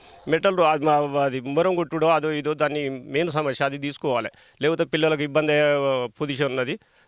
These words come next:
దాన్ని ప్రధాన సమస్య అనిపిస్తుంది అది కూడా. దాన్ని కూడా బాగా చేయాలనేది నా ఆలోచన.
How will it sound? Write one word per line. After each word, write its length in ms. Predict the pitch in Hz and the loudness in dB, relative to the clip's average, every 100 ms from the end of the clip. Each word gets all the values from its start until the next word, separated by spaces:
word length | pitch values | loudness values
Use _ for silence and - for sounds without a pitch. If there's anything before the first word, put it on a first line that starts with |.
| - | -4
దాన్ని 520 | 127 139 131 123 123 117 135 - _ - | -2 -2 -2 -4 -6 -10 -16 -20 _ 0
ప్రధాన 240 | 156 196 | 2 4
సమస్య 360 | 165 170 160 165 | 2 2 2 0
అనిపిస్తుంది 440 | 147 139 139 131 | 0 -4 -4 -2
అది 100 | 127 | -4
కూడా. 260 | 123 123 190 _ _ _ _ - | -4 -6 -6 _ _ _ _ -6
దాన్ని 180 | 131 143 | -4 -2
కూడా 140 | 139 | -4
బాగా 300 | 127 123 127 | -2 -2 -2
చేయాలనేది 760 | 120 117 117 110 113 139 220 190 _ _ | -6 -6 -6 -6 -8 -10 -12 -18 _ _
నా 80 | 127 | -4
ఆలోచన. 440 | 120 117 113 110 | -2 -2 -6 -10